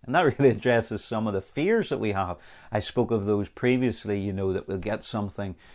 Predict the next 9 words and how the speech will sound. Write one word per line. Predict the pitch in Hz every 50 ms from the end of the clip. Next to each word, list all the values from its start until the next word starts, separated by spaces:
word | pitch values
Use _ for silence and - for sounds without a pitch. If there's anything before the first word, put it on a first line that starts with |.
| - -
demonic | - 110 101 98 104 104 107 110 110 110 110 104 -
or | 98 95 95
something | - - 110 104 104 98 - - 101 92 92
wicked. | 95 110 117 117 - 107 92 85 - _ - - - - - - _
Um, | - 98 98 98 95 95 95 92 - - _ _ _ _ _ _ _ _ _ _ _ _ _ _ _ _ _ _ _
but | - 135 113 -
Derek | - 156 156 156 151 -
Prince | - 151 147 127 -
says, | - - 131 127 120 120